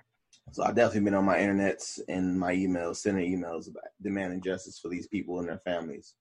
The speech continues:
There's a lot more names we don't know, um, but for the ones that we do know and the ones we don't know, we celebrate you, we love you and your families, and we got y'all after this. So, um, again, Black Lives Matter, man.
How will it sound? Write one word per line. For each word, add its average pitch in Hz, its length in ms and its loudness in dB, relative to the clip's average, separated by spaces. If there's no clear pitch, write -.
There's 143 140 4
a 139 40 4
lot 131 220 8
more 117 140 4
names 110 240 4
we 113 100 4
don't 107 220 6
know, 113 400 4
um, 92 500 0
but 101 300 4
for 98 100 -2
the 95 120 4
ones 110 300 4
that 104 120 6
we 101 120 4
do 107 240 6
know 107 120 6
and 101 100 4
the 95 40 2
ones 98 200 2
we 95 100 -2
don't 98 260 2
know, 95 180 4
we 92 120 0
celebrate 98 600 0
you, 90 80 -4
we 92 60 2
love 92 260 0
you 82 160 -2
and 95 140 0
your 90 100 -2
families, 90 440 -4
and 87 80 -4
we 87 100 -4
got 90 280 0
y'all 87 200 -2
after - 220 -6
this. - 280 -14
So, 92 420 0
um, 90 480 -2
again, 101 400 0
Black 107 280 2
Lives 113 200 4
Matter, 95 260 2
man. 80 220 -10